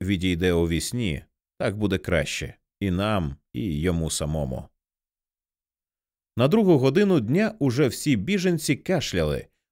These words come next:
окрім, як неважко в таке повірити, але ж правда, Сема Вердро,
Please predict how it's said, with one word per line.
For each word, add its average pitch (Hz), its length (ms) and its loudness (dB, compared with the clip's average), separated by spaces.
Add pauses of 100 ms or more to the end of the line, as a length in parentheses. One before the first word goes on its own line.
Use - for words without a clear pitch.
окрім, 190 400 2
як 107 300 4
неважко 92 440 2
в 80 60 -6
таке 85 240 -2
повірити, 175 640 2
але 85 220 0
ж - 140 -8
правда, 165 540 0
Сема 101 400 0
Вердро, 87 560 0